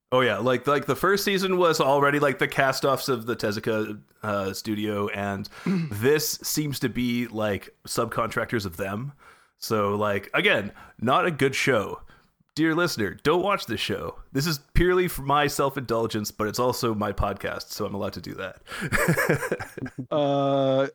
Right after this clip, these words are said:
Speaker 2: anyway, Oshino-, Oshinoko. Yeah, I, I looked through everything, um, and out of everything that I was like, what gave me the most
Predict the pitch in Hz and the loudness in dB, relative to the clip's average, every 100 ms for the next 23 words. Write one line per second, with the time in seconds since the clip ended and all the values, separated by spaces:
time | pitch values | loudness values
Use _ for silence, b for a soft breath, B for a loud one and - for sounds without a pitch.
0 | _ 165 165 160 139 123 113 _ 170 170 | _ 0 2 4 2 0 -2 _ 2 2
1 | - 170 165 160 151 - - 175 156 185 | 4 4 4 4 0 -6 -2 0 4 4
2 | 165 156 - 151 139 123 117 - _ - | 4 2 2 2 2 2 -2 -6 _ -20
3 | b b - 156 156 160 196 214 254 285 | b b 0 2 4 4 4 4 2 2
4 | 320 311 - 196 180 - 160 147 139 131 | 2 -2 -2 -2 0 0 2 2 2 -2
5 | 147 139 139 143 - 131 123 120 123 - | 0 2 0 -2 -4 -2 -2 -4 -8 -12
6 | _ - - - 135 123 120 - 131 123 | _ -20 -20 -6 -2 0 -2 -6 -4 -2
7 | 120 123 120 117 113 127 120 117 113 117 | -2 -2 -4 -6 -8 -6 -4 -4 -6 -6
8 | 113 - 117 117 131 127 - 127 123 120 | -8 -6 -4 -4 -6 -8 -6 -4 -4 -2
9 | 123 117 117 117 117 | -4 -4 -2 -2 -4